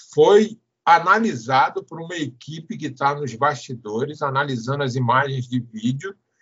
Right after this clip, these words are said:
e convalidado pelo árbitro que estava em campo, né?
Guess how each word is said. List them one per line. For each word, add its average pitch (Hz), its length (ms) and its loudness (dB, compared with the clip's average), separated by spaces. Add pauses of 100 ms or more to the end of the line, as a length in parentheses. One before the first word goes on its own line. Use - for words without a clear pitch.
(360)
e 220 300 4
convalidado 226 1080 2
pelo 226 340 2
árbitro 220 600 2
que - 120 -16
estava 180 600 -8
em 220 180 -4
campo, 160 580 0 (500)
né? - 360 -8